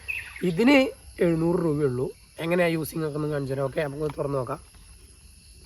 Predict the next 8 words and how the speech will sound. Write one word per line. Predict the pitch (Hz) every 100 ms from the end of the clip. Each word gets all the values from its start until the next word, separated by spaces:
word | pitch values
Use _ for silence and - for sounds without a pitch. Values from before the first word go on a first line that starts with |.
| - - - - - - - - - - - - - - - - - - - - - - - - - - - - - - -
ഇതാ | 147 127
സാധനം, | 151 139 156
ഇതാ | 151 139 - - - - - - - - - - 170
ഇങ്ങനെയാണ് | 170 185 160 156
വരുന്നത്. | 135 127 123 175 - - - - - - - - - - -
പിന്നെ | 147
ഇതിൻ്റെ | 160 156
അകത്ത് | 147